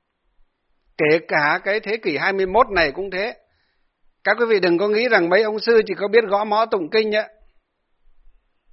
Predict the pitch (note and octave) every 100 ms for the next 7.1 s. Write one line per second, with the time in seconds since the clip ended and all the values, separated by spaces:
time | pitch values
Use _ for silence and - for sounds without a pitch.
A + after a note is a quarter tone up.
0 | _ _ _ _ _ _ - - _ _
1 | _ _ - C3+ D3 G3+ F#3 F3 G3 E3+
2 | C#3 F#3 C3+ G#2+ _ _ _ _ _ _
3 | _ _ _ _ _ _ _ _ _ _
4 | B2+ C3+ B2 A#2+ C#3+ A#3 F#3+ - F2 E3+
5 | - _ _ _ _ _ _ - G3 F#3
6 | F3+ F3+ F3+ F3 D#3+ A#2+ A2 A2+ B2+ D3+